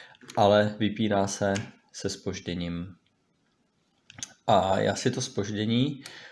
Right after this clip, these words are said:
pokud bych udělal jenom krátký impuls a chtěl to přerušit, takže já to můžu předčasně,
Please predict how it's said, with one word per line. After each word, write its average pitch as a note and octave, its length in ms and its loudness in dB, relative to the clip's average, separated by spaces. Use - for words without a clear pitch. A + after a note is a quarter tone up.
pokud G2+ 220 -2
bych G2 220 -2
udělal G#2+ 180 6
jenom G#2+ 180 2
krátký A2+ 360 2
impuls A#2+ 680 0
a A2+ 60 -8
chtěl G#2 260 0
to G2+ 100 0
přerušit, G#2 540 -2
takže G#2 280 -2
já G2+ 100 0
to G#2 120 -6
můžu G2+ 260 -2
předčasně, G#2+ 840 -2